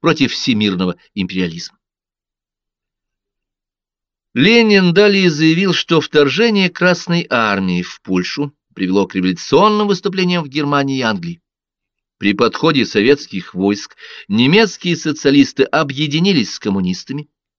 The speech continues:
а те создали добровольные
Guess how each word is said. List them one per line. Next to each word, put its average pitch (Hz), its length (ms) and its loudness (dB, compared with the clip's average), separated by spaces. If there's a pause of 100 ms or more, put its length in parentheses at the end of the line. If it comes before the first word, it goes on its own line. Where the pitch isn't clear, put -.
(160)
а 110 200 0
те 113 260 2
создали 98 600 2 (220)
добровольные 180 1000 2